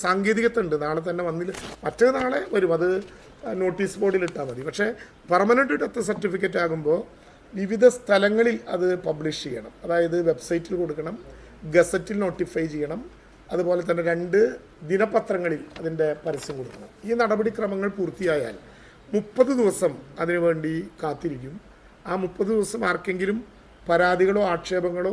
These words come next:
ഉന്നയിക്കാനുണ്ടെങ്കിലോ ഇവരെ കണ്ടെത്തി എന്ന വാർത്ത വന്നാലോ നമ്മൾ കൊടുത്ത പരാതിയുടെയും പബ്ലിക്കേഷൻ്റെയും അടിസ്ഥാനത്തിൽ എന്തെങ്കിലും വിവരം കിട്ടിയാലോ അറിയിക്കാം. അതൊരു സ്റ്റാറ്റ്യൂട്ടറി ടൈമാണ്. ആ ഒരു മാസം കഴിഞ്ഞാൽ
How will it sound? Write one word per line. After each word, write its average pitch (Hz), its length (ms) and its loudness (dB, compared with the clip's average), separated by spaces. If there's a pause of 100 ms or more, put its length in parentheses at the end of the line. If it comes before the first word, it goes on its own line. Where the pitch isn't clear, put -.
(120)
ഉന്നയിക്കാനുണ്ടെങ്കിലോ 175 960 -2
ഇവരെ 180 280 0
കണ്ടെത്തി 170 440 -4 (140)
എന്ന 170 180 -2
വാർത്ത 156 340 -4
വന്നാലോ 160 380 -4 (480)
നമ്മൾ 190 240 0
കൊടുത്ത 180 200 0 (120)
പരാതിയുടെയും 175 640 4 (400)
പബ്ലിക്കേഷൻ്റെയും 190 920 0
അടിസ്ഥാനത്തിൽ 170 520 -2
എന്തെങ്കിലും 165 360 -2
വിവരം 165 280 0
കിട്ടിയാലോ 165 420 -2
അറിയിക്കാം. 143 440 -4
അതൊരു 185 160 -4 (360)
സ്റ്റാറ്റ്യൂട്ടറി 208 680 0
ടൈമാണ്. 160 400 -2
ആ - 20 -2 (120)
ഒരു 180 140 -2
മാസം 202 280 -6
കഴിഞ്ഞാൽ 147 340 -4